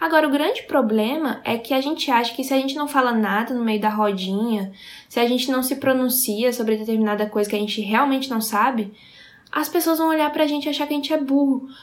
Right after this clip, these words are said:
ou as pessoas vão olhar pra gente e falar assim, "Ah, você não vai falar nada?" Né? Porque se você não fala nada, você tá do lado do não sei o quê. Isso é o que vai matando a nossa inteligência.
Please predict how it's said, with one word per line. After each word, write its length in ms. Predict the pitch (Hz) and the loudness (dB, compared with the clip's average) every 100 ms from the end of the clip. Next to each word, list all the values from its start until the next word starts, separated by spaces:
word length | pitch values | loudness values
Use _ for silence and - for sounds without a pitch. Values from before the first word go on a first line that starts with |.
| - | -2
ou 60 | 262 | 0
as 100 | 269 | 2
pessoas 260 | 294 285 285 | 2 0 2
vão 80 | |
olhar 220 | 285 277 277 | 2 2 2
pra 120 | 285 | 2
gente 140 | 277 | 2
e 20 | 277 | 2
falar 140 | 285 | 2
assim, 220 | 277 302 | 2 -2
"Ah, 240 | 339 370 349 - _ _ | -4 -4 -8 -16 _ _
você 160 | - 311 | -2 4
não 80 | |
vai 100 | 277 | 6
falar 280 | 262 254 214 | 6 4 4
nada?" 600 | 196 190 294 339 208 190 - _ | 4 2 2 0 -2 -4 -12 _
Né? 100 | 214 | -6
Porque 160 | 240 285 | -2 0
se 60 | - | 0
você 180 | 240 | 0
não 120 | 226 233 | 0 0
fala 260 | 247 233 | 0 0
nada, 200 | 208 214 | 0 0
você 200 | 262 277 | -2 -4
tá 120 | 269 | -2
do 80 | 247 | -2
lado 280 | 247 233 233 | 0 0 0
do 100 | 226 | -2
não 140 | 233 | -2
sei 160 | 233 240 | -2 -2
o 40 | |
quê. 440 | 233 208 202 208 202 - - - _ | -4 -4 -2 -4 -8 -20 -20 -20 _
Isso 640 | 294 339 440 - - 370 - | 0 2 4 2 2 0 0
é 220 | 277 269 | 2 4
o 60 | 285 | 4
que 180 | 285 294 | 2 0
vai 200 | 269 269 | 2 2
matando 640 | 269 285 277 285 247 247 | 2 2 0 -2 0 0
a 80 | 254 | 0
nossa 260 | 240 240 | 0 -2
inteligência. 840 | 262 262 254 269 294 294 220 - 190 | -2 -2 0 0 -2 -2 -6 -8 -14